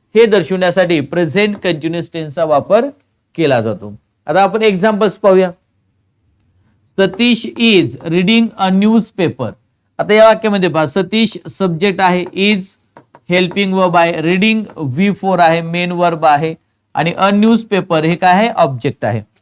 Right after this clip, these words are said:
आता लक्ष द्या, सतीश is reading a newspaper म्हणजे सतीश एक वर्तमानपत्र वाचत आहे, वर्तमानपत्र वाचत आहे म्हणजेच क्रिया चालू आहे. ओके, क्रिया चालू आहे म्हणजे चालू वर्तमान काळ.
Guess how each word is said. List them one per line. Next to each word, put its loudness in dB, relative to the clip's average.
आता 0
लक्ष 2
द्या, 2
सतीश 0
is 2
reading -2
a 4
newspaper 0
म्हणजे -6
सतीश -2
एक 0
वर्तमानपत्र -2
वाचत 0
आहे, -2
वर्तमानपत्र 0
वाचत 0
आहे -2
म्हणजेच 0
क्रिया 2
चालू 2
आहे. -12
ओके, -2
क्रिया 0
चालू 2
आहे -4
म्हणजे 0
चालू 0
वर्तमान -6
काळ. -20